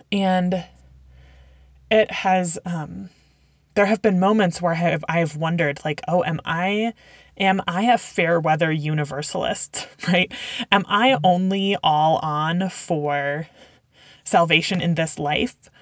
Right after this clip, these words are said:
when this life seems, like, pretty okay?" <laughs> Um, and so I think that for me, making sense of this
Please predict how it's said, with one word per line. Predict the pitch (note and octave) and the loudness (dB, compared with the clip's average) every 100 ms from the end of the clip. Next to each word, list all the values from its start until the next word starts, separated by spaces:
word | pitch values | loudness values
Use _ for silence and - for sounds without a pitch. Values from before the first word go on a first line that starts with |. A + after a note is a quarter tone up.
| - _ | -20 _
when | D#3 F3 D#3 D#3 D#3+ | -2 4 4 4 0
this | D#3 F3+ F3 | 0 0 0
life | F#3 D#3+ D#3 - | 0 0 0 -2
seems, | - - D#3+ D#3+ D#3 | -6 -4 -2 -2 0
like, | E3 D3+ - | -2 -4 -4
pretty | F3+ D#3 D3 | -2 0 0
okay?" | - - - - - | 0 -2 -2 -4 -8
<laughs> | - - - - | -16 -18 -20 -2
Um, | F#3+ F3+ - F#3 - _ - - - - - - - _ | 2 2 2 -2 -4 _ -20 -20 -18 -16 -16 -18 -20 _
and | G3+ G3+ G3 | 0 0 0
so | - G#3+ G3 F#3+ F#3 - _ _ _ _ _ _ _ _ _ _ _ _ _ | 2 4 4 4 0 -4 _ _ _ _ _ _ _ _ _ _ _ _ _
I | G3+ G#3 | -6 -2
think | C#4+ C#4+ | -2 0
that | A3+ F#3+ | 2 2
for | - F3+ | 2 -2
me, | F3 A3+ A3 D3+ C#3 D3+ _ _ _ _ _ _ _ _ _ _ _ _ _ | 0 0 0 -2 -6 -10 _ _ _ _ _ _ _ _ _ _ _ _ _
making | F#3 G#3 G#3+ G#3 F3 | -2 -2 0 -2 0
sense | - F3+ F3+ | 2 2 2
of | E3+ C#3+ | -2 -2
this | D#3 - | -4 -4